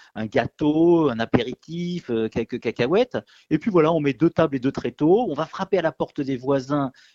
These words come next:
les jours qui précèdent. On met une petite invitation dans la boîte aux lettres et on se retrouve. Et c'est un moment magique qui est né, en fait, en réalité, d'un, d'un fait divers tragique. Euh, j'avais découvert une voisine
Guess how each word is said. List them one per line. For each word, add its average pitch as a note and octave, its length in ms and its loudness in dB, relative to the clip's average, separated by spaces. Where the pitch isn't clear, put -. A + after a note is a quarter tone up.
les B2 160 -4
jours C#3+ 160 -6
qui - 120 -16
précèdent. G3 500 0
On E3 80 0
met D3 80 2
une C#3+ 80 -4
petite D3+ 200 -8
invitation C3 460 -4
dans A#2 80 -2
la G#2+ 60 -2
boîte A2 200 -2
aux C3 60 -2
lettres G#3 320 0
et C#4+ 320 -2
on - 80 -2
se G3 160 -2
retrouve. G3+ 500 0
Et C3+ 120 -6
c'est - 260 -10
un D3 60 0
moment D3+ 280 0
magique C#3+ 500 -2
qui G3 180 -4
est F#3+ 60 4
né, B3 180 2
en G#3 100 -2
fait, A3+ 260 -2
en E3 40 2
réalité, D3 300 0
d'un, D3+ 180 -2
d'un C#3+ 140 -2
fait F3+ 140 -4
divers D#3+ 220 0
tragique. C3 460 -2
Euh, G#2+ 340 -8
j'avais C3 260 -6
découvert D#3+ 680 -2
une B2 140 -8
voisine C3+ 560 -4